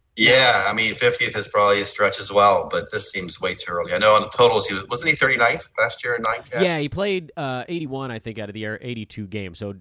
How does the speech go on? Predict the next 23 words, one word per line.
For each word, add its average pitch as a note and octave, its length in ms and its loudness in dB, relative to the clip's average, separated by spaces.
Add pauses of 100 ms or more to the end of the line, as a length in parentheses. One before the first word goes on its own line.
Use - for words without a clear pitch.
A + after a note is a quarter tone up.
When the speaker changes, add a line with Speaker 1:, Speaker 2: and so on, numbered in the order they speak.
(140)
Speaker 2:
durability D#3+ 500 2
Speaker 1:
Yeah. A#2 40 -6
Speaker 2:
was G#2 120 -8
a G#2 60 -12
good A#2+ 320 -6
thing F#2+ 160 -10
for G2 160 -14
De'Aaron, F2+ 420 -10
and G#2 120 -6
he's A#2 120 -6
a C3+ 60 -6
pretty A3+ 220 -2
exciting D#3+ 440 -8
young A#2 180 -10
basketball A#2 520 -8
player. F2 440 -14 (580)
Um, G2 480 -4 (100)
I C#3+ 120 -4
do C4 140 0
think C#4 140 -4
he E3+ 80 -6
gets B2 240 -6
better A2 500 -6